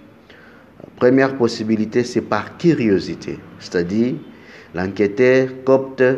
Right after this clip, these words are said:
ou collecte les informations sur terrain par curiosité. Et il est là, il pose des questions, il se renseigne sur ce qui se passe et puis il copte les informations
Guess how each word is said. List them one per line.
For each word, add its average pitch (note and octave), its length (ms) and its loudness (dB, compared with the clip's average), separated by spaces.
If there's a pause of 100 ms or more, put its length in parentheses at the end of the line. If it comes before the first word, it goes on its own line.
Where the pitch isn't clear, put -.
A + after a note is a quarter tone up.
(120)
ou B2+ 80 0
collecte A#2+ 500 2
les G2 140 0
informations G2+ 680 0
sur A2 300 -6
terrain A2 300 2
par A2 360 -4
curiosité. A2+ 840 0 (1500)
Et E2+ 480 -2
il F#2+ 140 -2
est A#2 80 6
là, C#3 360 6
il F2 300 0
pose A#2 260 0
des G#2+ 140 4
questions, C3 720 0
il G#2+ 160 -2
se - 160 -6
renseigne B2+ 800 2
sur A#2+ 280 -4
ce A#2+ 120 -2
qui A#2 180 -6
se A2 140 -4
passe C#3 500 2
et B2+ 420 4 (100)
puis D3 220 2
il A2 240 0
copte - 260 2
les A2 220 2
informations E2 600 -6